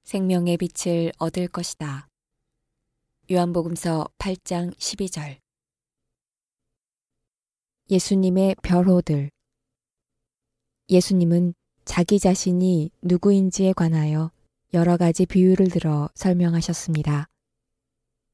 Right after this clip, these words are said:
이는 곧 예수님의 자기 계시에 해당됩니다.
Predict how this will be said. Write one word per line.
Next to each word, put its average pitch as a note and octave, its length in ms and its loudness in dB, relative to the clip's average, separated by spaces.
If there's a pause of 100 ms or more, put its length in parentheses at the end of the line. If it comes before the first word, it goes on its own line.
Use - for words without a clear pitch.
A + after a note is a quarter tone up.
(240)
이는 F#3+ 320 6
곧 D#3+ 300 2 (420)
예수님의 E3+ 720 2
자기 F3+ 380 0
계시에 F#3 600 2
해당됩니다. F3 840 -2